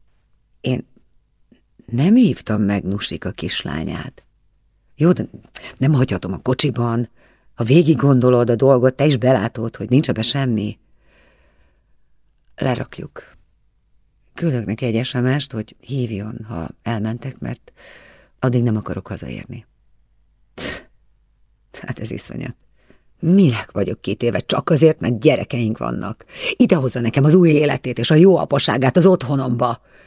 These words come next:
Éppen elég az is, amit hallok a gyerekektől, hogy elmegy a kislányért az iskolába, hogy vigyázz rá, ha, ha Nusika tanfolyamra megy.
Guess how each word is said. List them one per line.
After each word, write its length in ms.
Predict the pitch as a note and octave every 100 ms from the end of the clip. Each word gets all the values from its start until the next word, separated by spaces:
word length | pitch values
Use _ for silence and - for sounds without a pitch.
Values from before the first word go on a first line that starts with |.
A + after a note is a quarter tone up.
| _ _ - -
Éppen 360 | A3+ A#3+ D4
elég 240 | A#3 G#3+ F#3+
az 140 | F#3+
is, 160 | F3 -
amit 220 | D#3 D#3+
hallok 320 | G#3+ G#3 G3+
a 40 | F#3
gyerekektől, 640 | G3 E3 B2 A#2 - E3
hogy 160 | E3+ - D#4+ -
elmegy 340 | A3 G3 D#3
a 40 |
kislányért 520 | C#3+ - - F3 C#3+ C#3
az 100 | F3
iskolába, 460 | B3+ E4 C#4+ G#3
hogy 140 | G3 E3
vigyázz 360 | A#3 - F#3
rá, 180 | E3+ C#3+
ha, 200 | D3 D#3+ - - - -
ha 100 | -
Nusika 460 | D#3+ A#3+ - - G#2 -
tanfolyamra 640 | - G#3 - C3 A2+ - A#2
megy. 320 | B2 -